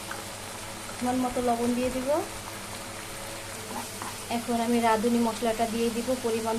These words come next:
মতো, আর বেশি দিব না, বেশি দিলে গন্ধ হবে। এখন আমি মশলাটাকে সুন্দর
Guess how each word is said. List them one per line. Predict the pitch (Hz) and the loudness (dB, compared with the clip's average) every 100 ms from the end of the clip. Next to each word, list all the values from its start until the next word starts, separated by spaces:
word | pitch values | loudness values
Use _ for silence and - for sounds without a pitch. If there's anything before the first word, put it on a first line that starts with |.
| 233 | 0
মতো, | 214 247 311 392 - - - - - - - - - - - - - - - 208 | 0 0 0 -2 -8 -10 -10 -10 -10 -10 -10 -10 -10 -10 -10 -10 -10 -10 -6 -2
আর | 208 208 | 0 0
বেশি | 214 233 | 0 0
দিব | 214 226 240 | 0 2 2
না, | 262 247 | 2 2
বেশি | 226 233 202 | 0 0 2
দিলে | 233 220 | 4 4
গন্ধ | 214 214 226 | 2 2 2
হবে। | 220 247 370 - - - - - - - - - - - - - - - 233 | 2 4 2 0 -8 -8 -8 -8 -8 -8 -10 -10 -10 -8 -8 -6 -6 -2 2
এখন | 240 247 240 | 2 4 6
আমি | 247 262 247 | 6 8 6
মশলাটাকে | 233 240 233 240 254 254 | 6 6 8 8 4 8
সুন্দর | 233 226 | 8 10